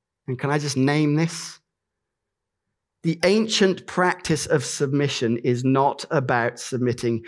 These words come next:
to oppressive or abusive behavior. Abusive relationships and behavior are never, never a pattern for healthy living. And injustice like that needs to be battled against,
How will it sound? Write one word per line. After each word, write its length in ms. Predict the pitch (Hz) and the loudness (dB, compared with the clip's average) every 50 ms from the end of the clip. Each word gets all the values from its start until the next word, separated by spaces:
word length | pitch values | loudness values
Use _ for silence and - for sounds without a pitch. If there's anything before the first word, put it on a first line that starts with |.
| - - - | -14 -18 -12
to 180 | - - 120 - - | -8 -8 -6 -4 -4
oppressive 760 | 117 - - - - 143 139 131 - - 135 135 131 127 - - | -4 -6 -6 -4 -2 -2 0 0 -2 0 0 0 0 -2 -2 -2
or 160 | 120 113 117 | -2 -2 -2
abusive 680 | 113 113 113 113 117 120 117 - - 117 107 - - | -4 -4 -4 -4 -4 -4 -4 -4 -4 -4 -4 -4 -8
behavior. 640 | 98 98 98 110 107 107 101 85 - 73 67 73 95 - _ _ _ _ _ _ _ _ _ _ - - - - - - | -6 -4 -4 -2 -4 -4 -4 -6 -8 -8 -8 -12 -16 -20 _ _ _ _ _ _ _ _ _ _ -20 -20 -20 -20 -6 -2
Abusive 640 | 139 147 123 147 151 165 170 170 165 - 208 175 160 | -2 0 0 4 4 6 6 6 6 4 4 4 6
relationships 760 | 165 160 165 165 160 - - - 156 131 - 156 143 - - - | 4 6 6 4 4 2 0 -2 -4 0 0 0 0 0 -4 -4
and 180 | 151 135 135 | -2 0 2
behavior 640 | 131 139 131 131 139 139 139 131 120 120 120 120 117 - - - - - | 2 2 2 4 2 2 2 0 0 2 0 0 0 -2 -8 -14 -10 0
are 220 | - 147 147 147 147 | 2 4 4 4 4
never, 840 | 156 156 160 160 165 165 165 160 156 120 95 101 82 71 82 - - _ _ _ _ - | 4 4 6 6 6 4 4 2 0 0 -2 -2 -2 -2 -6 -12 -16 _ _ _ _ 0
never 840 | 123 135 147 160 160 160 160 156 139 107 110 101 92 87 110 98 - _ _ _ | 2 2 4 4 4 4 4 2 0 0 -2 -2 -2 -2 -4 -8 -14 _ _ _
a 80 | 98 | -12
pattern 440 | 101 - - 110 104 - - 131 104 | -8 -2 -2 -2 -2 -2 -6 -8 -8
for 160 | 98 - 107 | -8 -6 -4
healthy 360 | 92 110 117 107 - - 110 98 | -2 -2 -2 -4 -4 -6 -8 -6
living. 380 | 98 95 82 90 85 87 98 _ _ _ _ _ _ _ _ _ _ _ _ _ _ _ _ _ _ _ _ _ _ _ _ _ - | -6 -8 -8 -10 -12 -12 -16 _ _ _ _ _ _ _ _ _ _ _ _ _ _ _ _ _ _ _ _ _ _ _ _ _ -2
And 100 | 135 127 | 0 2
injustice 680 | 127 131 131 120 160 170 175 170 - - 170 160 - 151 | 2 2 2 2 2 2 2 0 0 0 0 0 2 2
like 160 | 147 156 - 139 | 2 2 2 2
that 180 | 139 135 127 | 0 0 0
needs 200 | 160 143 131 123 - | 0 -2 -2 -4 -4
to 80 | - | -2
be 100 | 135 127 | -2 -2
battled 540 | 123 123 143 135 135 127 - - 143 139 131 - | 0 2 2 2 2 0 -2 -2 -2 -2 -2 -2
against, 720 | 156 135 127 123 - 170 165 151 113 117 113 - - - | -2 -2 -2 2 2 2 4 4 2 -2 -2 -6 -12 -14